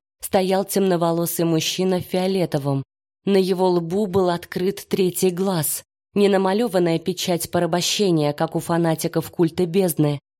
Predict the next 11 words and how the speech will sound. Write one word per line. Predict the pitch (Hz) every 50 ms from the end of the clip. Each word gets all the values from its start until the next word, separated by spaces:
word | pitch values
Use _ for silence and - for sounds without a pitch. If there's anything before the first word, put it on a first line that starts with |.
| _ _ -
а | 180 180
самый | - - 196 180 180 170 160
настоящий | 165 170 160 - - 170 160 160 165 175 180 165 - - 170 156
живой | 143 147 160 151 151 160 160 156
глаз, | 147 175 185 185 175 151 - - - _ _ _ _ _
только | - 202 190 170 - 180
белок | 160 151 175 180 196 208 190 - -
у | 156
него | 151 151 147 151 151
был | 147 143 156 156 147
тёмным. | 147 - - - 196 180 160 147 143 139 135 131